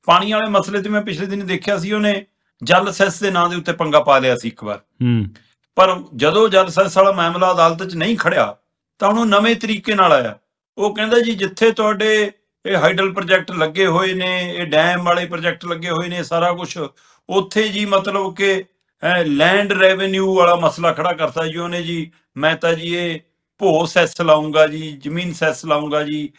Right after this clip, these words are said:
Speaker 2: ਹੂੰ।
Speaker 1: ਇਸ ਤਰੀਕੇ ਨਾਲ ਸਿੱਧੇ ਰੂਪ ਦੇ ਵਿੱਚ ਉਹਨੇ ਬੀ ਬੀ ਐਮ ਬੀ ਨੂੰ ਕਿਹਾ ਇੱਕ ਤਰ੍ਹਾਂ ਨਾਲ।
Speaker 2: ਜੀ।
Speaker 1: ਪਰ ਬੀ ਬੀ ਐਮ ਬੀ ਨੂੰ ਕਹਿਣ ਦਾ ਮਤਲਬ ਜੀ, ਜੇ ਬੀ ਬੀ ਐਮ ਬੀ ਦਾ ਹਿੱਸੇਦਾਰ ਸਭ ਤੋਂ ਵੱਡਾ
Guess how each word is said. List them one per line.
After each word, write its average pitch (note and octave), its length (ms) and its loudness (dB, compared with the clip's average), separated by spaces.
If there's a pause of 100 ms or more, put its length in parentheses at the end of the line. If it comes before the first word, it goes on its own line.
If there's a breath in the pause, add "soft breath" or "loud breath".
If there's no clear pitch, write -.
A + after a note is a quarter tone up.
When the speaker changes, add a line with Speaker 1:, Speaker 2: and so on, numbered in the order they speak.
(100)
Speaker 2:
ਹੂੰ। A#2+ 160 0
Speaker 1:
ਇਸ G3 260 0
ਤਰੀਕੇ F3+ 520 -8
ਨਾਲ F3+ 380 2 (360)
ਸਿੱਧੇ C4 500 2
ਰੂਪ G#3 280 -2
ਦੇ G3+ 140 0
ਵਿੱਚ G#3 300 -6
ਉਹਨੇ A3 200 0
ਬੀ F3+ 220 -2
ਬੀ A3+ 160 2
ਐਮ A3 160 2
ਬੀ F3+ 100 0
ਨੂੰ D3 160 0
ਕਿਹਾ B2 180 4
ਇੱਕ A2 180 -2
ਤਰ੍ਹਾਂ A2 260 -8
ਨਾਲ। G2+ 120 -14 (260)
Speaker 2:
ਜੀ। G#2+ 280 0 (480)
Speaker 1:
ਪਰ F3+ 140 2
ਬੀ D3 220 -6
ਬੀ F3+ 120 -6
ਐਮ G#3+ 140 -2
ਬੀ A3 100 -4
ਨੂੰ A#3 160 -2
ਕਹਿਣ A3+ 240 0
ਦਾ B3+ 100 4
ਮਤਲਬ G#3+ 280 -2
ਜੀ, A3 140 -2
ਜੇ D#3 220 -2
ਬੀ G3 200 -4
ਬੀ G#3+ 100 -4
ਐਮ A3 140 -2
ਬੀ A3 120 -6
ਦਾ G3+ 100 4
ਹਿੱਸੇਦਾਰ G3+ 400 -4
ਸਭ G#3 180 -2
ਤੋਂ A#3 180 4
ਵੱਡਾ G3+ 420 4